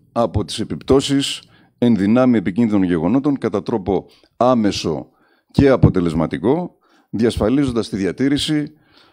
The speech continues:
την αποκατάσταση ή τη βελτίωση των δομών και των ουσιωδών λειτουργιών τους. Αυτός είναι λοιπόν ένας ορισμός που αναφέρεται στην ικανότητα προσαρμογής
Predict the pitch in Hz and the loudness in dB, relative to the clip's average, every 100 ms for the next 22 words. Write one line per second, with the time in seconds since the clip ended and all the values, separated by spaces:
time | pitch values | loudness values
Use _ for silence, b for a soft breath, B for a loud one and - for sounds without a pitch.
0 | b - 139 110 90 85 110 127 135 131 | b 0 2 0 -2 -2 -2 -2 -4 -2
1 | 131 135 139 131 107 92 85 135 110 113 | -4 -2 -4 -2 -2 -2 -2 -2 -2 -2
2 | 104 90 95 123 117 98 98 92 98 90 | -2 0 0 -2 -2 -4 -4 -4 -6 -4
3 | 110 101 90 85 82 73 - - _ - | -4 -6 -6 -4 -4 -6 -10 -20 _ -16
4 | - 139 127 117 104 117 113 101 - - | -6 -4 -2 -4 -2 -2 -2 -4 -6 -14
5 | _ - 90 82 120 165 156 - b b | _ -2 -2 0 0 -2 -6 -16 b b
6 | b b b b _ - 117 98 123 143 | b b b b _ 2 2 2 0 0
7 | 127 - 107 95 110 127 104 90 98 101 | -2 -2 -2 0 0 0 -2 -4 -4 -2
8 | 92 92 113 92 - | -2 -4 -4 -6 -10